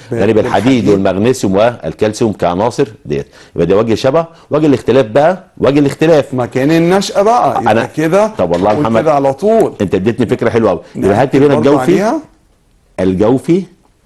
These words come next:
Speaker 1: عندنا مكان النشأة بقى هنا يختلف
Speaker 2: المتداخل
Speaker 1: خالص.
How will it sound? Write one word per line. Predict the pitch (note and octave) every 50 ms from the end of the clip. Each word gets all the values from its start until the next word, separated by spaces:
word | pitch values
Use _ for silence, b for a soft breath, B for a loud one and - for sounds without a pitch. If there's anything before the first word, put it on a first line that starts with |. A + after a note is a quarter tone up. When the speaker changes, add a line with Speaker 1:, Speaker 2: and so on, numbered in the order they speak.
| _ _ _ _ _ _
Speaker 1:
عندنا | - G#2+ A2 A2+ A2+ A2 A#2+ C#3 D3 D3 C3+
مكان | B2+ B2 A#2 D3 C#3+ D#3
النشأة | E3 D#3 D#3+ D#3 E3 E3+ - - -
بقى | D3+ D3 E3 E3+ D#3+ D3+ D#3
هنا | E3+ E3 D#3+ D#3 G2
يختلف | G2 F#2+ G2 E3+
Speaker 2:
المتداخل | F3 F#3+ F#3+ F#2 F#2 G2+ A#2 B2 A2+ G#2+ C3
Speaker 1:
خالص. | C#3